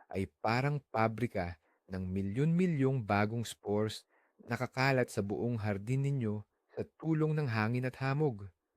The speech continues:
Susunod, suriin naman ang mga tangkay. Hanapin ang mga maitim, pahaba na batik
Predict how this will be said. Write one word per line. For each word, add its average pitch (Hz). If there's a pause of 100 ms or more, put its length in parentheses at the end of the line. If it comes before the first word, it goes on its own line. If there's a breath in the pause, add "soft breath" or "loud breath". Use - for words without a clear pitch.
(500)
Susunod, 113 (400)
suriin 131
naman 127
ang 127
mga 123
tangkay. 120 (560 soft breath)
Hanapin 120
ang 117
mga 117
maitim, 120 (400)
pahaba 113
na 127
batik 131